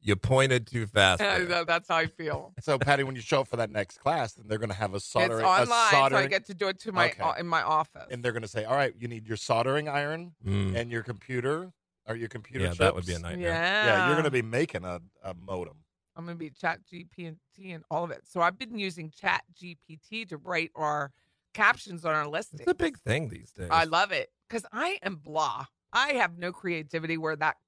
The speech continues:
Speaker 2: is concerned. And it just, it says, "Do you wanna be friendly? Do you wanna be professional? Do you wanna be adventurous?"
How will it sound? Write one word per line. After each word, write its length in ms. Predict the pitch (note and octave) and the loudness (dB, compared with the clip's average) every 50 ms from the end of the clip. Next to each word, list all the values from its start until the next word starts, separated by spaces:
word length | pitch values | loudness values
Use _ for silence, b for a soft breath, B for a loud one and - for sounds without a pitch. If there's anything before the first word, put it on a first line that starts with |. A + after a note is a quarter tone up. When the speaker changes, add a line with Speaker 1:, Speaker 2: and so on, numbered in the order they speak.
| _ _ | _ _
Speaker 2:
is 160 | - E3+ D#3+ - | -10 -10 -10 -10
concerned. 680 | - F3+ E3 D#3+ - - E3 F3 F3 F3+ F#3 F#3+ F#3 _ _ _ _ _ _ _ _ - | -10 -10 -10 -8 -8 -6 -6 -6 -6 -8 -12 -14 -20 _ _ _ _ _ _ _ _ -8
And 160 | - E3+ E3 | -8 -6 -4
it 160 | F3+ A3+ B3 | -6 -6 -6
just, 340 | - F#3+ D#3+ D#3 - - _ _ _ _ _ _ _ _ _ _ | -6 -6 -6 -6 -8 -14 _ _ _ _ _ _ _ _ _ _
it 120 | E3 - | -16 -16
says, 260 | _ _ D3+ D3+ D3+ C#3+ | _ _ -6 -6 -6 -8
"Do 120 | _ - | _ -16
you 60 | E3 D3+ | -14 -10
wanna 180 | D#3 D#3 D#3+ D#3+ | -10 -10 -8 -8
be 140 | F#3 F3+ | -10 -12
friendly? 420 | D#3 - - D#3+ D#3 E3+ G3+ D4 G4 | -12 -10 -12 -12 -12 -10 -8 -8 -8
Do 380 | B4 - _ _ _ _ - | -8 -8 _ _ _ _ -6
you 20 | F3 | -6
wanna 200 | E3+ E3+ D#3+ D#3 | -4 -4 -6 -6
be 140 | D#3 D3 C#3+ | -8 -12 -14
professional? 720 | - - C3+ - _ C#3 C#3+ - - C#4 C#4 D#4+ D#4 D4 | -12 -14 -14 -8 _ -4 -4 -4 -6 -8 -6 -6 -6 -6
Do 60 | B3 - | -8 -12
you 20 | F3+ | -14
wanna 160 | F3+ F3 F#3 | -14 -14 -12
be 140 | F3+ A3 A3 | -8 -6 -6
adventurous?" 680 | A3 G#3+ G#3+ C4+ C#4+ E4+ - - - D3 D#3+ - _ | -6 -4 -4 -6 -6 -8 -10 -12 -12 -12 -12 -14 _